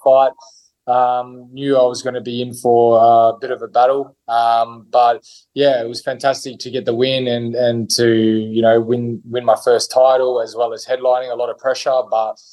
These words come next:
um, we got the result and we got the job done. So, um, yeah, very happy with it.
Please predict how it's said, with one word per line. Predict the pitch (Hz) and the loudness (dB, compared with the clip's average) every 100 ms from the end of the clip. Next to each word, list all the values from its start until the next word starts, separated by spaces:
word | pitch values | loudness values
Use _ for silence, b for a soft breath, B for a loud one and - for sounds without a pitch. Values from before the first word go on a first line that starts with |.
| b _ | b _
um, | 110 113 110 107 107 | -2 0 -2 -6 -8
we | |
got | 113 120 | -6 -6
the | 113 | -8
result | 110 113 117 110 | -6 2 2 2
and | 107 | -6
we | |
got | 107 104 | -10 -10
the | |
job | 98 110 98 | -2 -2 0
done. | 113 110 | 0 0
So, | 101 117 104 101 101 | -2 2 2 2 -2
um, | 107 104 101 | -2 -4 -8
yeah, | 107 | -10
very | 101 120 110 | -4 -4 0
happy | 107 113 | -4 -2
with | 107 | -8
it. | 98 | -10